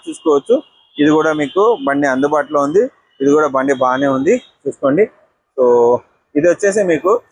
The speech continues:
టూ థౌజండ్ ట్వంటీ టూ మోడల్, వన్ ఎయిటీ నైన్, లక్ష ఎనభై తొమ్మిది వేలకి black and red కలర్ లో బండి అయితే అందుబాటులో ఉంది.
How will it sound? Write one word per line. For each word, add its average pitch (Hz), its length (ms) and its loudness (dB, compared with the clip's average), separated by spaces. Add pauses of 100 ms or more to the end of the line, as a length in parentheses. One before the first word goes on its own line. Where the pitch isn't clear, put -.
(360)
టూ 180 120 4
థౌజండ్ 202 400 2
ట్వంటీ 180 280 0
టూ 190 240 -2
మోడల్, 202 440 0 (360)
వన్ 165 160 0
ఎయిటీ 185 240 2
నైన్, 160 380 -4
లక్ష 143 220 -4
ఎనభై 180 420 2
తొమ్మిది 190 300 0
వేలకి 185 400 0 (420)
black 175 300 0
and 185 100 -8 (460)
red 151 200 -2
కలర్ 170 220 0
లో 226 180 0 (340)
బండి 160 180 0
అయితే 170 160 -2
అందుబాటులో 156 460 -2
ఉంది. 190 240 0